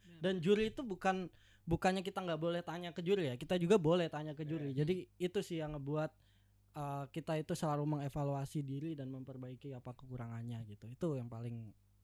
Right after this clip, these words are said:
Speaker 2: berkesan bagi aku gitu.
Speaker 3: Iya, tapi kalian pernah nggak sih kayak,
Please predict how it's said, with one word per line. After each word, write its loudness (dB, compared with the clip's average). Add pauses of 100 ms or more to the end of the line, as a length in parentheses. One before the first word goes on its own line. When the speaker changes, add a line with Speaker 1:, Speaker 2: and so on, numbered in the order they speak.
Speaker 2:
berkesan -6
bagi -10
aku -10
gitu. -10 (440)
Speaker 3:
Iya, 10
tapi 12
kalian 12
pernah 12
nggak 12
sih 8
kayak, 10